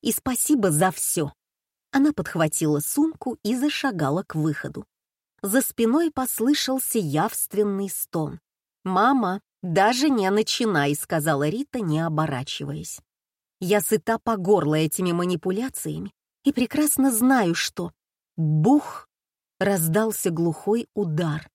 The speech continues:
словно на пол грохнулся мешок с песком. Рита обернулась. Эльвира Борисовна, бледная,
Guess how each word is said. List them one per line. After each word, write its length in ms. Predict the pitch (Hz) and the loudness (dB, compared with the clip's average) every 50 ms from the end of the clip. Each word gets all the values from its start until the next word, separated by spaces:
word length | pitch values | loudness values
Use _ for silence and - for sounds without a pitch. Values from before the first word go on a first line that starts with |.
| _ _ _ _ _ | _ _ _ _ _
словно 480 | _ - - 202 214 208 185 190 190 185 | _ -4 2 4 4 4 4 2 0 0
на 280 | 180 180 202 247 269 - | 0 0 0 -2 -2 -2
пол 260 | - 196 180 160 151 | -2 0 2 2 2
грохнулся 800 | 156 160 175 214 247 240 - - 214 226 226 214 - - 185 | 2 0 0 0 -2 -4 -4 -2 -2 -2 -2 -4 -4 -2 0
мешок 500 | 170 170 160 151 - - - 175 180 - | 2 2 0 0 -2 -4 -4 -6 -6 -6
с 140 | - - - | -8 -8 -8
песком. 680 | - - 190 - - - - - 156 147 139 139 147 - _ _ _ _ _ _ _ _ _ _ _ - | -6 -4 -4 -4 -4 -6 -4 -2 -2 0 0 0 -4 -6 _ _ _ _ _ _ _ _ _ _ _ -2
Рита 420 | 175 190 190 196 - - 226 226 - | -2 -2 -2 -4 -6 -8 -8 -8 -6
обернулась. 840 | - 196 180 180 202 220 208 175 156 143 131 147 151 - - - - _ _ _ _ _ _ _ _ _ _ _ _ | -6 -4 0 0 0 0 0 0 0 0 0 -2 -4 -6 -8 -12 -14 _ _ _ _ _ _ _ _ _ _ _ _
Эльвира 420 | 185 196 196 180 170 196 180 180 160 | 2 2 4 4 4 4 4 4 4
Борисовна, 760 | 151 165 160 156 170 208 208 - - 226 208 214 214 220 185 | 4 4 4 4 2 0 -2 -2 -4 -2 -2 0 0 2 2
бледная, 760 | 160 151 151 160 151 156 180 196 180 185 185 196 196 196 208 | 2 4 4 4 4 4 2 2 0 -2 -4 -2 -4 -6 -8